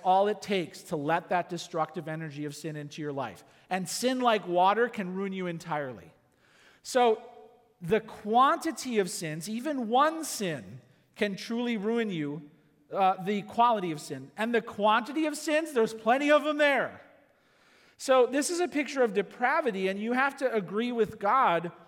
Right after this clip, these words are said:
that you've really cost him a fortune. That's how sinful you are. It's a picture of debt. It's a picture of depravity. And jot this down. It's a picture of mercy. Only then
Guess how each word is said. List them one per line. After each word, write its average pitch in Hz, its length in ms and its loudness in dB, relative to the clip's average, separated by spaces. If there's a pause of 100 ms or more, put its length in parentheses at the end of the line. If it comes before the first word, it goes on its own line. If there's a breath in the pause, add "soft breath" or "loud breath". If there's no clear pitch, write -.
(1700)
that 190 300 -2
you've 180 340 -6
really 226 420 -2 (640)
cost 208 460 -8
him 175 100 -4
a 151 60 -6
fortune. 156 480 -10 (360)
That's 185 200 -8
how - 280 -8
sinful 180 540 -6
you 139 260 -6
are. - 320 -6 (320 loud breath)
It's - 100 -4
a - 60 0
picture 269 340 0
of 226 140 2
debt. 202 220 2
It's - 80 -16
a - 40 -12
picture 233 280 -4
of 196 100 -2
depravity. 180 720 -2 (260 loud breath)
And 214 100 -4
jot 254 200 2
this 277 120 -4
down. 254 200 -2
It's 233 100 -6
a 247 40 -6
picture 285 340 -4
of 214 100 2
mercy. 247 460 -2
Only 320 400 -2
then 269 500 0